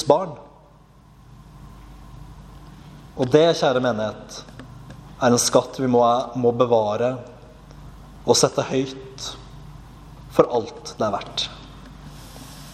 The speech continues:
Ære være Faderen og Sønnen og Den Hellige Ånd,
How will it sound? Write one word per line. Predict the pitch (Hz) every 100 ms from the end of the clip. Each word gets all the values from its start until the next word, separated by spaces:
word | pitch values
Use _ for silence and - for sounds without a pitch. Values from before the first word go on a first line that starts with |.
| - - - - - - - - - - - - - - -
Ære | 123 123
være | 127 131
Faderen | 151 139 131 131 143
og | 143
Sønnen | 143 131 147
og | 139 139
Den | 143
Hellige | 131 127 131
Ånd, | 143 151 156